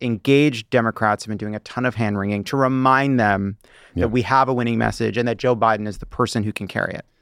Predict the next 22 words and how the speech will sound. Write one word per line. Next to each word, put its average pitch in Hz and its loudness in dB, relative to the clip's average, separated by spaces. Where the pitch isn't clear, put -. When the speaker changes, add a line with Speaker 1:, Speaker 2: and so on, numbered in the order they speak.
Speaker 2:
Yeah, 110 6
I 104 0
think - 2
that 113 6
it's 107 -2
a 107 6
lot 87 4
of 80 0
that. 78 0
It's 78 -4
a 104 4
lot 101 4
of 98 4
reminding 87 2
everybody 82 -4
what 85 -8
the 87 -4
stakes - -6
of 87 -6
the 87 -6
election 78 -6
are. 71 -12